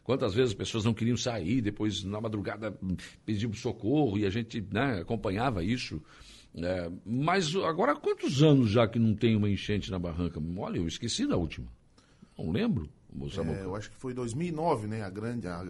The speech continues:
Speaker 2: a última grande inundação que teve ali foi em dois mil e nove.
Speaker 1: É.
Speaker 2: Inclusive, eu tive lá na,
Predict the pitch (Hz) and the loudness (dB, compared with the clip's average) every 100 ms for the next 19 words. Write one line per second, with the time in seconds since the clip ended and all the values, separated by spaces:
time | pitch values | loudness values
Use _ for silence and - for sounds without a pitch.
0 | 73 90 113 113 110 104 110 113 107 113 | -8 -8 -8 -6 -4 -2 -2 -2 -2 -2
1 | 104 95 120 113 113 107 104 101 127 120 | -2 -4 -6 -6 -4 -4 -4 -6 -6 -6
2 | 113 113 98 123 131 113 135 101 110 101 | -4 -4 -4 -4 -4 -2 0 0 0 -2
3 | 101 117 117 113 117 107 110 110 98 | -4 -2 -4 -4 -6 -2 -2 -2 -4